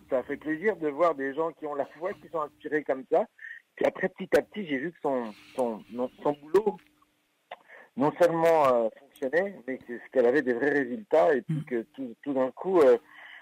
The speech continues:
Speaker 1: euh, quand je la vois dans des J T et des choses comme ça, je me dis, mais finalement, le seul regard qu'on ait presque humain par rapport à,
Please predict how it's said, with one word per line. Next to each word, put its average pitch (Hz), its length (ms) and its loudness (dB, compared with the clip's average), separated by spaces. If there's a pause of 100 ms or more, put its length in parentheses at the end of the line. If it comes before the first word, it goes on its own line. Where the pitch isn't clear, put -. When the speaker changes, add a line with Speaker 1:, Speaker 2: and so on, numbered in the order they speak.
(140)
Speaker 1:
euh, 101 120 0
quand 139 160 0
je 120 80 -6
la 131 140 6
vois 139 180 4
dans 135 160 -2
des 135 180 0
J 139 220 -6
T 185 140 2
et 170 60 4
des 139 140 0
choses 143 240 -8
comme 131 240 -6
ça, 202 140 2
je 156 80 -6
me 143 180 -4
dis, 151 160 -4
mais 160 160 -2
finalement, 156 580 -2 (400)
le 123 180 -2 (120)
seul 196 220 6
regard 160 520 4
qu'on 151 200 -20 (120)
ait 170 120 0
presque 160 420 -6
humain 160 680 0
par 117 120 -2
rapport 120 340 0
à, 104 220 -2